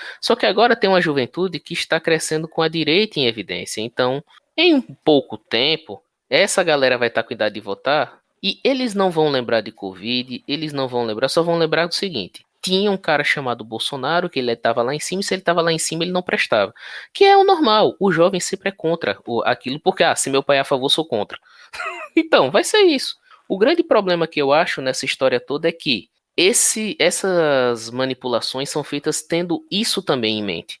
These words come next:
Como que você vai evitar esse problema do choque de geração quando ela virar? Porque se você se beneficia de uma estrutura existente, você vai querer assegurar que ela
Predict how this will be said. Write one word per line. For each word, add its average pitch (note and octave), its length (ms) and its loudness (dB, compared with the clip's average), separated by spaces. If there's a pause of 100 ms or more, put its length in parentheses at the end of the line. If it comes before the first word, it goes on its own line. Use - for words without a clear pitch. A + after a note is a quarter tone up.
(140)
Como A3 360 4
que G#3 140 -6
você F3 380 0
vai C3 340 2
evitar D3+ 680 0
esse C#3 200 -4
problema B2 600 0
do A#2 240 -8
choque B2+ 400 0
de C#3 100 -4
geração C3+ 460 0
quando B2+ 140 -6
ela B2+ 140 2
virar? C3+ 320 0 (320)
Porque G#2 300 -4
se - 240 -2
você F3+ 460 -2
se - 120 -6
beneficia A2+ 640 -4
de G2+ 140 -6
uma G2+ 140 -4
estrutura G#2 520 -4
existente, B2 800 -2 (260)
você G#2+ 280 -2
vai A2+ 160 2
querer A2+ 300 2
assegurar B2 580 0
que - 120 -2
ela C#3+ 240 2